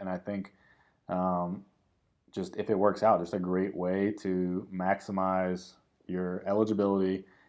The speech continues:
if you do have any kind of aspirations at the next level. Obviously, um, getting four years at Air Force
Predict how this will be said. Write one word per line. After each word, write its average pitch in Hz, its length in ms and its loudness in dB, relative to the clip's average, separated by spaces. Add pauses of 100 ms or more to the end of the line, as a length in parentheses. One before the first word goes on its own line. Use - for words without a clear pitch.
(120)
if - 140 -8
you 95 80 0
do 104 160 6
have 98 180 6
any 92 160 0
kind 92 180 0
of 90 60 0
aspirations 92 720 -2
at 92 100 -4
the 95 60 -8
next 95 260 -4
level. 92 340 -2
Obviously, 90 720 -2 (540)
um, 87 400 -2
getting 90 320 0
four 98 340 0
years 95 300 2
at 92 100 2
Air 95 220 -2
Force 92 600 -4